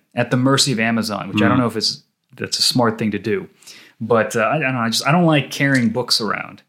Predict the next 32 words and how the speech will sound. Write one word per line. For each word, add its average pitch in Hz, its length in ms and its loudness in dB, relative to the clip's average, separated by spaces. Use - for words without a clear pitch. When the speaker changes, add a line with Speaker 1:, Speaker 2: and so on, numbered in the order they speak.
Speaker 1:
You 123 100 2
know 135 60 4
what 135 60 4
I - 20 6
Speaker 2:
'Cause 135 40 4
Speaker 1:
mean? 135 120 4
Speaker 2:
it's, - 420 -2
it's 101 220 -8
painful 143 680 2
and 107 140 4
you 98 80 -2
get 101 160 -4
Speaker 1:
It's - 140 -12
painful 139 360 0
to 127 60 2
move. 127 600 -2
Speaker 2:
Yep. 101 340 -2
Speaker 1:
How 160 100 4
many 208 160 6
do 165 100 4
you 196 200 2
have? 101 320 0
How 135 100 -4
many 170 100 0
books 147 240 -2
do 139 80 -4
you 147 140 0
have? 196 500 0
Speaker 2:
<laughs> - 40 -12
Like - 180 -8
a - 40 -16
thousand. 107 580 -2